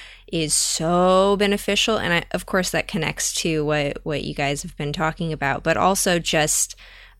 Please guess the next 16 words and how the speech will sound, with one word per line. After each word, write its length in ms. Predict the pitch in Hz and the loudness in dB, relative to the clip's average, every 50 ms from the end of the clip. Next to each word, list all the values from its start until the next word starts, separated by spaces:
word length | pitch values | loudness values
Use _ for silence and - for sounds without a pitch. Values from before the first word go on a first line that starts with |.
| - - - - _ | -20 -20 -20 -8 _
just 260 | - 233 247 - - | 2 4 4 4 4
as 120 | 320 247 247 | 4 6 6
a 80 | 214 | 6
way 580 | 190 160 165 160 170 175 190 202 214 226 226 226 | 4 4 4 6 6 8 8 8 6 6 4 2
to 920 | - - - - - - 180 170 170 165 165 165 165 160 160 160 160 - - - - - - | 0 -2 -2 0 0 2 2 4 4 4 4 4 2 2 2 2 0 -2 -2 -6 -10 -10 -6
sort 320 | - - - 175 175 175 | -4 -2 0 2 4 4
of 100 | 170 165 | 4 4
signal 460 | - - - - 170 170 190 190 190 180 | 2 2 2 2 2 4 4 2 2 2
to 140 | - 175 | 0 0
the 120 | 160 170 156 | 2 0 0
teacher 440 | - - 165 156 - - 196 190 180 | 0 0 -2 0 0 2 2 2 2
that 160 | 175 165 - | 2 2 2
you 140 | 165 160 - | 2 2 4
actually 520 | - 151 156 165 - - - 175 160 151 - - | 4 4 4 2 0 0 0 0 0 -2 -4 -8
care. 800 | - - - - - 165 147 156 175 208 254 285 330 349 330 - - - | -12 -12 -8 -2 0 2 4 4 6 6 6 6 6 6 4 2 2 0
And, 300 | 185 190 180 175 - | 0 2 0 0 -2